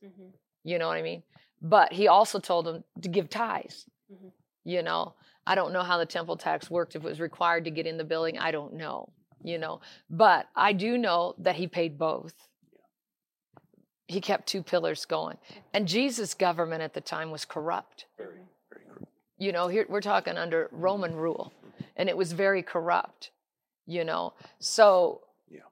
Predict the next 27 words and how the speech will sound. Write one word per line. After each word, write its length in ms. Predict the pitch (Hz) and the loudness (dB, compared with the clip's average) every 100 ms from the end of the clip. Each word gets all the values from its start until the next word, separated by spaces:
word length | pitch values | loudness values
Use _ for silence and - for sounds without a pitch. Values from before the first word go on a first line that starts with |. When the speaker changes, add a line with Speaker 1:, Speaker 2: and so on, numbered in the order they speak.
| - | -12
Speaker 2:
so 260 | - 220 | 4 4
there 260 | 190 220 226 | 6 6 6
was 360 | 202 214 214 196 | 6 6 6 2
an 120 | - - | 0 2
element 720 | 220 247 202 165 170 - - - | 4 4 0 -4 -6 -8 -8 2
of 280 | 180 170 160 | 4 4 0
he, 160 | 190 - _ _ | -6 -8 _ _
you 160 | 175 185 | -6 -4
know, 480 | 170 175 - - - _ _ - | -2 0 0 -2 -6 _ _ -2
uh, 140 | 165 | -2
"Do 220 | - 196 | 0 -2
I 40 | 190 | 0
have 100 | 220 | -2
to 60 | - | -4
pay 140 | 262 | -6
taxes 580 | 247 247 254 - - 277 | -2 -4 -4 -6 -8 -8
because 220 | 208 190 165 | -8 -6 -6
it's 160 | - | -8
corrupt?" 600 | - 170 170 262 269 - - _ _ _ _ | -8 -2 0 0 -4 -18 -20 _ _ _ _
Well, 140 | 202 | -2
maybe 300 | 208 247 302 | 0 2 0
the 160 | 233 - | -2 -2
only 240 | 202 196 | -4 -4
way 100 | 196 | -2
it's 100 | 180 - | -2 -2
gonna 180 | 175 | -6
come 260 | - 180 175 | -4 -8 -8